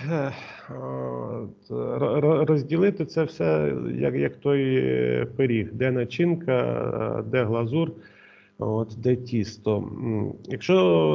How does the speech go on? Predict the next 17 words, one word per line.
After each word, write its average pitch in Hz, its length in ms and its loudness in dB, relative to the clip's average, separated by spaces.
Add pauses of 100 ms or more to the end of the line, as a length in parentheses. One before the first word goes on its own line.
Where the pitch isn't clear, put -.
(180)
оцінювати 147 540 0
з-, - 80 -8
позицію 139 580 0
Угорщини, 110 640 -4
то 65 1000 0 (880)
є 180 420 4 (360)
Віктор 127 560 -6
Орбан, 107 340 -8 (600)
прем'єр-міністр, 139 880 -2
повновладний 120 720 -2
прем'єр-міністр 117 840 -4
з - 20 -20
конституційною 113 760 -4
більшістю 110 540 -6
у - 80 -6
парламенті. 180 680 2 (760)
Е, 147 240 4